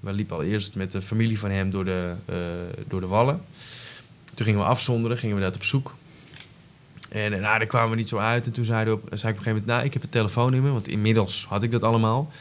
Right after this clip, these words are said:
"van een dealer in Amsterdam." Ik zeg, "Als ik hem nou even bel of app, dan, hè, in plaats van dat je nou vijftig euro aan, eh, aan, eh, aan, eh, hoererij,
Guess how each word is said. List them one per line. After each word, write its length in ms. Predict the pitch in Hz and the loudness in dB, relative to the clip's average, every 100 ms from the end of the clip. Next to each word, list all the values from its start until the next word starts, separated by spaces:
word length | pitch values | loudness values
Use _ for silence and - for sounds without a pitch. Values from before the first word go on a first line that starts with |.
| - | -14
"van 180 | - 113 | -4 0
een 100 | 104 | 2
dealer 360 | 107 135 127 - | 4 6 4 6
in 140 | 135 | 4
Amsterdam." 580 | 104 98 - 101 123 160 - - - - - - - | 6 4 2 4 2 0 -6 -20 -20 -20 -20 -20 -6
Ik 120 | 101 | 0
zeg, 100 | 117 | 4
"Als 100 | 120 | 4
ik 100 | 104 | 6
hem 160 | 113 143 | 6 6
nou 160 | 120 | 4
even 180 | 113 101 | 2 2
bel 260 | 110 120 135 | 4 4 2
of 120 | - | 0
app, 260 | 147 151 - - - - - - | 0 -2 -4 -12 -14 -18 -12 -2
dan, 200 | 117 - - 101 107 - | -2 -2 -4 -4 -4 -2
hè, 180 | 101 131 | 0 2
in 100 | 127 | 4
plaats 220 | 120 117 | 2 2
van 100 | 120 | 2
dat 80 | 110 | 2
je 60 | |
nou 120 | 113 | 2
vijftig 380 | 104 117 110 - | 2 2 0 0
euro 160 | 113 107 | 0 0
aan, 120 | 101 | 2
eh, 220 | 98 98 | 0 0
aan, 260 | 87 98 98 | -2 -2 0
eh, 180 | 95 - | -2 -4
aan, 360 | - 65 90 | -6 -4 -2
eh, 120 | 90 | 0
hoererij, 580 | 92 110 104 110 127 127 | 0 2 4 4 4 2